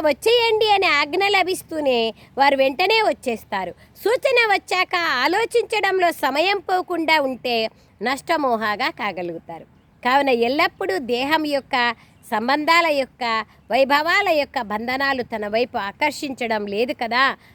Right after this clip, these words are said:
అని మిమ్మల్ని మీరు పరిశీలించుకోవాలి. ఎక్కడైతే బంధనం ఉంటుందో అక్కడ ఆకర్షణ ఉంటుంది.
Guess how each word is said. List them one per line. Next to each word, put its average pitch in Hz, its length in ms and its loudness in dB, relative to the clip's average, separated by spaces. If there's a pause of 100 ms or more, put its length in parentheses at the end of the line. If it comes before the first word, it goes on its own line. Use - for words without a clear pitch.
అని 311 200 2
మిమ్మల్ని 294 460 0
మీరు 240 200 -4
పరిశీలించుకోవాలి. 190 1080 -10 (380)
ఎక్కడైతే 415 640 2
బంధనం 415 580 0
ఉంటుందో 302 500 0 (420)
అక్కడ 240 300 -4
ఆకర్షణ 208 800 -8
ఉంటుంది. 160 460 -12